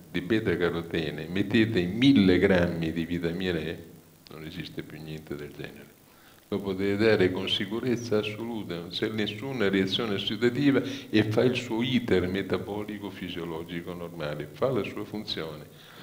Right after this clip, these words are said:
ma di prevenzione potentissima dell'immunità,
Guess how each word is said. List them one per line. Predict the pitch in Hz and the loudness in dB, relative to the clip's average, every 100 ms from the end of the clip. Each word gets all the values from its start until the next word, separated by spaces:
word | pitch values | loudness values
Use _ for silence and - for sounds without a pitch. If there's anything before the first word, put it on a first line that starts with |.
| - - | -20 -6
ma | - 107 | 2 6
di | 123 | 6
prevenzione | 135 123 139 135 - 139 110 | 8 6 8 4 4 4 4
potentissima | 101 120 127 135 170 160 - 110 101 | 4 2 2 2 4 2 2 2 4
dell'immunità, | 104 123 101 101 127 92 85 101 90 | 6 6 6 2 0 -2 2 2 0